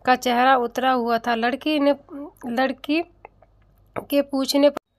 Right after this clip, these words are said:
वह रोसा होकर बोला, "जान, जान, मैंने अपने घर वालों को बहुत समझाया पर वह हमारी शादी के लिए तैयार नहीं है और उन्होंने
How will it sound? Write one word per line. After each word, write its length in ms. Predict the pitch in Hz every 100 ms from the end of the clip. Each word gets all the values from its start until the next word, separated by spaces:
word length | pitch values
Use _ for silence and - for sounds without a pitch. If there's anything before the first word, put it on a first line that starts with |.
| _ _ _ -
वह 220 | 233 269
रोसा 400 | 269 262 262 277
होकर 400 | 262 240 240 269
बोला, 380 | 226 233 233 202 - _ _ _ _ _ _ - - - - - _ - _ _ 226
"जान, 460 | 269 294 311 277 - _ 294 - _ _ - - - - 269
जान, 320 | 254 254 285
मैंने 360 | 269 247 254 247
अपने 280 | 240 269
घर 160 | 254 262
वालों 340 | 254 254 240
को 140 | 240 269
बहुत 300 | 233 277 277
समझाया 480 | 269 240 233 233 247
पर 220 | 262 262
वह 280 | 240 240 269
हमारी 300 | 240 233 254
शादी 360 | 247 220 247
के 140 | 254 262
लिए 160 | 247
तैयार 300 | 254 226 240
नहीं 420 | 247 233 220 233
है 60 | 247
और 240 | - 254
उन्होंने 460 | 262 254 240 247